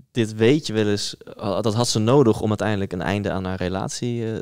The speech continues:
te maken. En dat leerde ik van Leo Bormans, echt zo'n geluksonderzoeker, zo'n hoogleraar geluk die ik interviewde.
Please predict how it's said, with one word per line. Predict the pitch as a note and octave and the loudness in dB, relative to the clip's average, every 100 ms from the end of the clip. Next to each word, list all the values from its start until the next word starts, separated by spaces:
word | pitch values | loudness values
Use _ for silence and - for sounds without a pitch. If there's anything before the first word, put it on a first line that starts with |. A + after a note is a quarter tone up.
| - | -8
te | - | -6
maken. | A2 A2 A#2 D3 G#3+ | -4 -4 -6 -8 -8
En | A2 | -8
dat | G#2 | -6
leerde | G#2 G#2 | -2 -2
ik | G2+ | 0
van | G2+ | 0
Leo | G2+ G2 | 2 2
Bormans, | F#2+ A2 B2+ C3+ - | 2 0 0 -2 -6
echt | - - | -8 -8
zo'n | G2 | -8
geluksonderzoeker, | - F#2+ A2 - G2 F#2 G2 F#2+ B2 B2+ B2+ A2+ | -4 -4 -4 -4 -4 -4 -4 -2 0 0 0 -4
zo'n | F#2+ | -4
hoogleraar | F#2 G2 F#2+ F#2 F2 F2 | -2 -2 -2 -2 -4 -4
geluk | G2+ A#2+ | -4 -4
die | - | -6
ik | A2+ | -8
interviewde. | A2+ - - A#2 | -10 -10 -6 -6